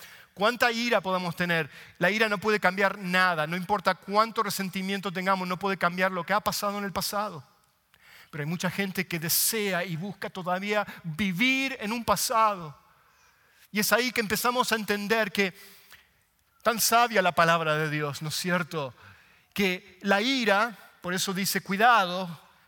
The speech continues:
en cómo nos airamos", por eso que no dejemos que el sol, ok, eh, se, se ponga, sino que cuidado de que seamos rápidos en poder perdonar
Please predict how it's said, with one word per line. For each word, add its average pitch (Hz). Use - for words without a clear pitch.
en 147
cómo 202
nos 202
airamos", 196
por 170
eso 180
que 180
no 196
dejemos 196
que 185
el 165
sol, 208
ok, 165
eh, 175
se, 165
se -
ponga, 190
sino 180
que 180
cuidado 202
de 185
que 180
seamos 202
rápidos 220
en 190
poder 202
perdonar 214